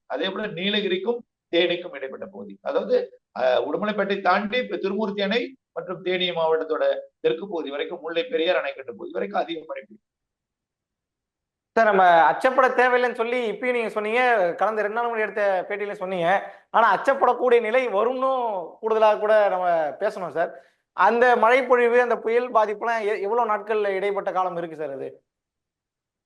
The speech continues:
Speaker 1: அதாவது அச்சப்படக்கூடிய நிகழ்வுனா இந்த மாத இறுதி வரை நிகழ்வு இருக்கு. இப்ப இந்த நிகழ்வு வந்து வரக்கூடிய, ஆஹ், பதினைந்தாம் தேதி, பதினாலாம் தேதி போனோம்னா பதினைந்து இடைவெளி கொடுத்துரும்.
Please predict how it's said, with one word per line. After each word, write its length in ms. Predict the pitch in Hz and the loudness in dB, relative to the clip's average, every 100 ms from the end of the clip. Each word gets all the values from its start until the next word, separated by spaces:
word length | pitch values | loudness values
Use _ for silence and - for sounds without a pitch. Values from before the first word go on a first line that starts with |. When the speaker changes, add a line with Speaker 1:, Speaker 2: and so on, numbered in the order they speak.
| _ _ _ | _ _ _
Speaker 1:
அதாவது 260 | - 120 143 | -12 -6 -2
அச்சப்படக்கூடிய 680 | 117 - 190 180 185 170 165 | -4 -6 -4 -2 -2 0 -2
நிகழ்வுனா 420 | 147 151 160 160 180 | -2 0 0 0 -6
இந்த 140 | 156 | -8
மாத 260 | 135 160 175 | -4 -4 -2
இறுதி 280 | 151 170 170 | -4 -4 0
வரை 180 | 165 170 | 0 0
நிகழ்வு 320 | 147 170 170 | -2 -4 -4
இருக்கு. 260 | 139 131 120 _ _ _ _ _ _ _ _ 143 | -8 -10 -16 _ _ _ _ _ _ _ _ -18
இப்ப 180 | 143 156 | -8 -6
இந்த 220 | 151 170 | -4 -4
நிகழ்வு 420 | 165 180 202 196 | -2 -2 -2 0
வந்து 380 | 180 180 180 208 | 0 -2 -4 -2
வரக்கூடிய, 440 | 202 175 160 156 151 143 135 127 123 117 110 _ _ _ _ | 2 2 0 0 2 2 2 2 0 -4 -10 _ _ _ _
ஆஹ், 460 | - 120 123 117 120 - _ | -14 -12 -12 -12 -14 -16 _
பதினைந்தாம் 540 | - 147 180 196 190 180 | -4 -2 -2 -2 0 0
தேதி, 280 | 170 156 156 156 - - | 0 0 -2 -4 -10 -4
பதினாலாம் 420 | 135 185 208 202 | -4 0 2 2
தேதி 180 | 190 170 | 0 -4
போனோம்னா 340 | 160 160 190 196 | -2 -2 -2 -4
பதினைந்து 420 | 156 180 180 196 | -2 -2 -4 -4
இடைவெளி 360 | 160 156 185 180 | -2 0 0 -2
கொடுத்துரும். 440 | 151 151 131 120 | -4 -8 -8 -10